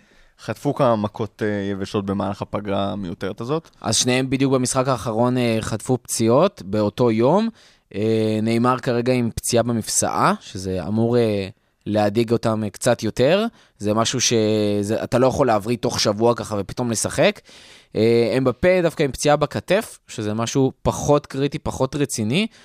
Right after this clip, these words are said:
Speaker 2: למרות שזה היה נראה יותר ביד במרפק הזה, אבל כנראה שזה בסוף בכתף,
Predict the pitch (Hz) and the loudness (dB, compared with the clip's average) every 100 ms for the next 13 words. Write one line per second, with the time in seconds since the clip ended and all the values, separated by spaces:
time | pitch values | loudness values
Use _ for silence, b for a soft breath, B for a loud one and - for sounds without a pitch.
0 | b b 110 113 127 151 160 165 - 170 | b b -6 0 2 2 0 2 2 0
1 | 135 120 151 147 110 - 180 185 139 110 | 2 4 4 2 0 2 0 2 2 2
2 | 98 95 107 110 117 127 120 104 - 135 | 0 -4 -4 -2 -4 -2 -2 -2 0 0
3 | 131 107 - 202 | -2 -4 0 0